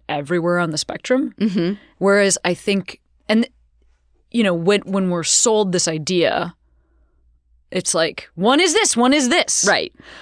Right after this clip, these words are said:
Speaker 1: Um, and that's not been the case for me. I
Speaker 2: Right.
Speaker 1: very much have been, like, count-, uh, point, counterpoint to each individual relationship. And I think, uh,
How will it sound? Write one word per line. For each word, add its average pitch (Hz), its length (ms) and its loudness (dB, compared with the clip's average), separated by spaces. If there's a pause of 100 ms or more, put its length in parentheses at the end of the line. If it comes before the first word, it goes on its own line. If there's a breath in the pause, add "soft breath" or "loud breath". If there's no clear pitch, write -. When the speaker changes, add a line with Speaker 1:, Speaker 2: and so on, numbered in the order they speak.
(200 loud breath)
Speaker 1:
Um, 165 600 2
and 190 160 2
that's 175 280 -2
not 165 300 -2
been 214 100 0
the 247 80 2
case 269 160 2
for 294 100 -2
me. 320 240 2 (500)
I 180 60 -4
Speaker 2:
Right. 147 260 2
Speaker 1:
very 175 300 2
much 165 220 -2
have 156 200 -4
been, 160 200 -2
like, 151 380 -6 (1400)
count-, - 420 -4 (160)
uh, 170 180 0
point, - 400 -6
counterpoint 175 640 -4 (180)
to 151 500 -2
each - 180 -4
individual 156 420 -6
relationship. 202 720 -8 (720 soft breath)
And 170 160 -4
I 151 80 -4
think, - 640 -10 (200)
uh, 143 460 -10